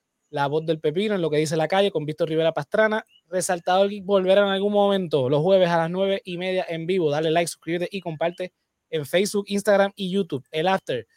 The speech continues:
podcast exclusivo de Patreon. El, el Politólogo Cocina, estrenos anticipados en Patreon también. Y la clasecita de José, aunque no sé por qué no está aquí el, el, el cintillo, pero bueno, lo han, lo ha estado viendo ahí en, en, en,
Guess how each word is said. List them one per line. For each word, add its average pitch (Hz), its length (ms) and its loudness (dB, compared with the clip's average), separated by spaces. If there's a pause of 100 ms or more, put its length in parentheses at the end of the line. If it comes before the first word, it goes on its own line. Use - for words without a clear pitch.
(260)
podcast 170 300 -2
exclusivo 165 340 -2
de 160 120 2
Patreon. 160 600 0 (720)
El, 180 180 0
el 175 140 -6
Politólogo 196 540 4
Cocina, 196 300 -2
estrenos 175 300 0
anticipados 180 480 0
en 170 140 -2
Patreon 180 220 -2
también. 214 300 -2
Y 214 140 -4
la 233 140 2
clasecita 160 440 -2
de 190 80 4
José, 208 200 0
aunque 170 120 -6
no 143 80 -4
sé 160 80 -2
por 160 80 -4 (220)
qué 165 60 -4
no 160 60 -6
está 160 120 -6
aquí 165 140 -4
el, 165 180 -4
el, 156 380 -4
el 156 100 -8
cintillo, 196 380 -6
pero 127 120 -4
bueno, 135 220 -2 (480)
lo 139 80 0
han, 170 180 0
lo 170 100 6
ha 160 60 8
estado 190 240 10
viendo 180 300 8
ahí 170 220 8
en, 165 200 2
en, 143 640 -2
en, 135 640 -8